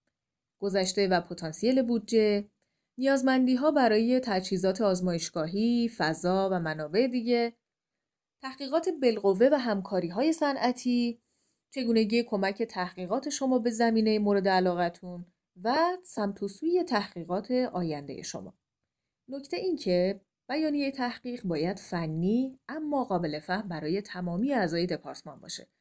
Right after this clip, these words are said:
بنابراین تصویر کلی رو تو ذهن خودتون داشته باشید.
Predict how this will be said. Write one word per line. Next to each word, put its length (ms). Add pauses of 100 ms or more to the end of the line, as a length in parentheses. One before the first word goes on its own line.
(240)
بنابراین 540
تصویر 560
کلی 560
رو 160
تو 120
ذهن 280
خودتون 440
داشته 300
باشید. 320